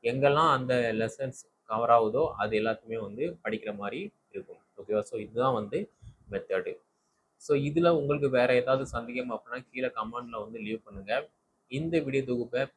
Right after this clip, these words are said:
பி ஜி டி ஆர் பி ப்ரிப்பரேஷன் பண்ணக்கூடிய டீச்சர்ஸ் எல்லாத்தையுமே ஷேர் பண்ணுங்க. அவங்களும் வந்து படித்து பயன்பெறட்டும்.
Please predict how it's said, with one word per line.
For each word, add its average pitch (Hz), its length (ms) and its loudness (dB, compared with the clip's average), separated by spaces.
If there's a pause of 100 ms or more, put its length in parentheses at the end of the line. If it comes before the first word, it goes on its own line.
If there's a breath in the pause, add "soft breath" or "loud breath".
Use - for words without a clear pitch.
(260)
பி 160 180 -4
ஜி 156 140 -16
டி 135 120 0
ஆர் 127 120 2
பி 127 240 -4
ப்ரிப்பரேஷன் 120 420 -8
பண்ணக்கூடிய 110 560 -4
டீச்சர்ஸ் - 340 -12
எல்லாத்தையுமே 113 340 -10 (120)
ஷேர் 110 200 -4
பண்ணுங்க. 104 300 -2
அவங்களும் 110 340 0
வந்து 101 220 -10
படித்து 104 360 -10
பயன்பெறட்டும். 101 600 -10